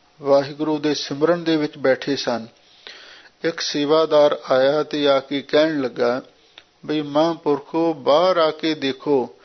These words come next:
ਕਿੰਨੀਆਂ ਰੌਣਕਾਂ ਨੇ ਤੇ ਕਿਵੇਂ ਦੀਪਮਾਲਾ ਹੋ ਰਹੀ ਹੈ, ਕਿਵੇਂ ਜਗਮਗ ਜਗਮਗ ਇਹ ਰੋਸ਼ਨੀ ਦਿਖਾਈ ਦੇ ਰਹੀ ਹੈ।"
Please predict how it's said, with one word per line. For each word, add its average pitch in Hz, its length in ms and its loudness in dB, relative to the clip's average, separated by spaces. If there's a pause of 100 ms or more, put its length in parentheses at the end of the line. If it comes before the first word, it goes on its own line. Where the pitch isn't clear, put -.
(380)
ਕਿੰਨੀਆਂ 185 540 0
ਰੌਣਕਾਂ 151 560 4
ਨੇ 120 160 -8 (500)
ਤੇ 160 120 -2
ਕਿਵੇਂ 175 540 -4
ਦੀਪਮਾਲਾ 151 760 2
ਹੋ 135 200 -4
ਰਹੀ 139 280 2
ਹੈ, 113 140 -4 (600)
ਕਿਵੇਂ 185 360 -2
ਜਗਮਗ 151 560 0
ਜਗਮਗ 147 800 0 (600)
ਇਹ 156 360 2 (440)
ਰੋਸ਼ਨੀ 147 520 0
ਦਿਖਾਈ 147 480 2
ਦੇ 139 220 0
ਰਹੀ 139 240 0
ਹੈ।" 110 240 -6